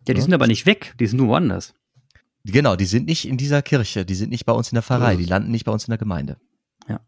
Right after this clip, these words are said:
Speaker 1: die werden vielleicht auch gespendet, vielleicht sind die, also viele sagen ja, „Ich trete aus, aber spende irgendwo hin“, ne? Also es ist ja nicht so, dass die Leute gar
Speaker 2: Weiß-
Speaker 1: nicht was geben wollen, ne?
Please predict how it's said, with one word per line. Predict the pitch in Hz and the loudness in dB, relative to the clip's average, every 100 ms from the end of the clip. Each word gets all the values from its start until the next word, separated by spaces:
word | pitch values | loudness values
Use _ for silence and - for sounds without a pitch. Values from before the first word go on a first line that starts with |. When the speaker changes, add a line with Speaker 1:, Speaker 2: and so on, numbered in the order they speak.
| _ _ | _ _
Speaker 1:
die | 113 | 0
werden | 113 | 2
vielleicht | 117 117 | 2 0
auch | 104 | -2
gespendet, | 110 - 127 190 151 | -6 -2 2 4 2
vielleicht | - 101 - | 0 -6 -4
sind | 107 | -4
die, | 107 | -2
also | - 101 | -2 -6
viele | - 110 117 | -2 0 2
sagen | 120 120 | 2 0
ja, | |
„Ich | 113 | -2
trete | - 107 | -6 -2
aus, | 107 - | -4 -2
aber | 113 | -6
spende | - 123 170 | -4 -2 0
irgendwo | 110 104 98 | 0 0 0
hin“, | 98 87 | -2 -2
ne? | 120 | -2
Also | 123 113 | -4 -4
es | 107 | -6
ist | |
ja | - | -6
nicht | 104 110 | -6 -4
so, | 120 | -4
dass | 117 | -6
die | - | -4
Leute | 104 101 | -6 0
gar | 92 | 2
Speaker 2:
Weiß- | 101 | 4
Speaker 1:
nicht | 180 - | 0 -2
was | 104 | -8
geben | - 98 92 - | -4 -4 -4 -6
wollen, | 87 107 | -8 -8
ne? | 135 | -10